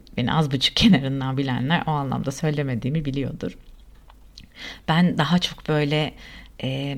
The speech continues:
sıcak duşun tendeki durumundan bahsediyorum. E,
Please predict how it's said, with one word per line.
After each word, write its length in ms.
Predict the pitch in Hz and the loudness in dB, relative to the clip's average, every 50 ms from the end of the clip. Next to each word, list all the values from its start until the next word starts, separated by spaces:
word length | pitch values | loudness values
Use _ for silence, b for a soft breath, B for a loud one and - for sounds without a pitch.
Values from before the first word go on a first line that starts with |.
| 143 - | -8 -10
sıcak 460 | - - - 165 - 175 175 - - | -8 -6 -4 0 2 2 2 2 0
duşun 280 | 143 - - - 156 160 | -6 -8 -4 -2 -2 -2
tendeki 520 | - - 147 156 147 151 160 156 - 147 | 0 0 0 2 2 2 0 -2 -2 -2
durumundan 640 | 147 160 139 147 135 139 135 135 131 139 135 135 139 | -2 -2 0 0 -2 -2 -2 -2 -2 -2 -2 -2 -2
bahsediyorum. 760 | 135 127 123 120 - - - 113 - 95 85 71 - - 120 - - - - - - - - b b b b b b b b b b b b b b - | 0 -2 -2 -4 -6 -6 -6 -4 -4 -4 -6 -6 -6 -8 -12 -16 -18 -20 -20 -20 -20 -20 -20 b b b b b b b b b b b b b b -14
E, 160 | - - - | -12 -10 -10